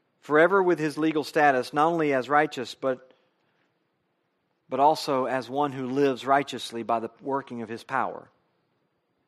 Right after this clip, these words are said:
But really, I think based on the fact that verse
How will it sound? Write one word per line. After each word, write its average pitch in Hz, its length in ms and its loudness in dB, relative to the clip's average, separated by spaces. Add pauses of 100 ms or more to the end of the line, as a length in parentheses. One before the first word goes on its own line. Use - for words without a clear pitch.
(1040)
But 170 100 0
really, 208 300 4
I 143 80 4
think 175 260 -2
based 196 300 2
on 160 100 0
the 139 80 -4
fact 175 400 0
that 131 160 -4
verse 151 260 -2